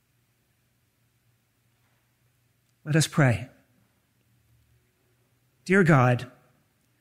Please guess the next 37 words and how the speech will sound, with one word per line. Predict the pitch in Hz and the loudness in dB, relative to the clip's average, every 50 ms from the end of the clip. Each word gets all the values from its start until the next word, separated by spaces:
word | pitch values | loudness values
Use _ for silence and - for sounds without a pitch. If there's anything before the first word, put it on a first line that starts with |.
| _ _ _ _ _ _ _ _ _ _ - | _ _ _ _ _ _ _ _ _ _ -6
we | 160 165 175 | -2 -2 -2
come | - - 190 208 214 | 0 0 2 2 2
to | 202 - 190 | 2 2 2
you | 180 185 | 2 2
this | 170 170 151 - | 2 2 0 0
day | - 170 160 | 0 2 2
in | 160 147 | 2 2
humble | 135 - 190 196 190 190 180 | 2 2 2 2 2 2 2
gratitude | 151 175 165 156 160 156 - - - 165 160 | 2 2 2 2 2 0 -2 0 0 0 0
for | - - - 143 | 0 -2 -2 0
your | 131 127 | 0 0
word. | 127 127 131 135 127 123 120 117 123 - - _ - _ _ _ _ _ _ _ _ _ _ _ _ _ _ _ _ _ _ _ _ _ _ _ _ _ | 0 2 2 2 2 2 0 -2 -4 -8 -20 _ -20 _ _ _ _ _ _ _ _ _ _ _ _ _ _ _ _ _ _ _ _ _ _ _ _ _
Thank | - 202 214 - | -6 -4 -2 0
you | 214 175 | 0 2
for | - - | 2 2
showing | - - 190 196 196 190 165 | 2 4 4 4 6 6 4
us | 156 151 - - - - | 4 2 2 0 -4 -6
the | - 139 151 | -4 -2 0
way, | 147 147 165 160 151 143 131 127 120 113 - - _ _ _ _ _ | 0 2 2 2 2 2 0 0 -2 -6 -8 -14 _ _ _ _ _
for | - 170 | -14 -8
calling | - - 185 190 190 196 185 | -4 0 2 4 4 4 4
us | 185 170 - | 4 2 2
to | - 175 | 0 0
the | 156 156 | 2 2
borders | 123 156 170 170 170 180 180 180 147 - - | 4 4 4 6 6 4 4 4 2 2 2
where | 160 156 | 2 2
we | 151 156 151 | 4 4 4
are | 147 143 | 2 2
taught | - - 175 175 180 | 2 0 0 0 2
your | 170 156 156 | 2 2 2
mercy | 147 147 165 175 160 - - 151 147 | 4 4 4 4 2 2 0 0 0
is | 135 127 117 117 | 2 0 0 2
deep | 110 151 170 180 180 - - - - _ _ _ _ _ - | 2 2 2 2 0 -4 -10 -20 -20 _ _ _ _ _ -10
and | 147 123 | -8 -4
covers | - - 175 160 156 135 - | 0 0 2 4 2 2 2
all | - 160 156 165 170 | 0 0 2 2 0
people, | 165 - - 165 - - 127 120 117 113 | 0 0 -2 -2 0 0 -2 -2 -4 -6